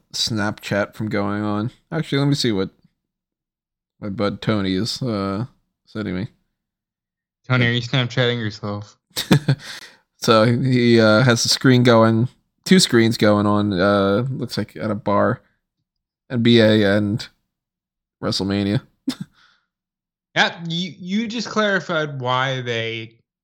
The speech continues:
Speaker 2: call it WrestleMania Backlash.
Speaker 1: Why? 'Cause I didn't bother to say Backlash?
Speaker 2: You didn't say Backlash. What'd you say? You said WrestleMania.
Speaker 1: Yeah,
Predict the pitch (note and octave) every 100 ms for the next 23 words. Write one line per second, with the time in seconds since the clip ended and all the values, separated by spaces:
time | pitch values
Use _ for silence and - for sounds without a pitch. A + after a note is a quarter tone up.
0 | _ _ _ _ _ - A#2 A2+ G#2 A2+
1 | A2 A2+ G#2+ G2+ G2 F#2 G2 - _ _
2 | _ _ _ _ _ _ _ _ _ _
3 | _ _ _ _ _ - A2+ A2 A#2 A2+
4 | A2 A2 G#2+ A2 G#2+ G#2 A2 B2+ C3+ C#3
5 | - _ _ _ B2+ B2+ C3+ B2+ C3 C3
6 | A#2 A2+ A#2+ A#2 C#3 C3+ A#2 A2 A2+ A2
7 | - A#2+ B2 G#2+ _ A2+ A2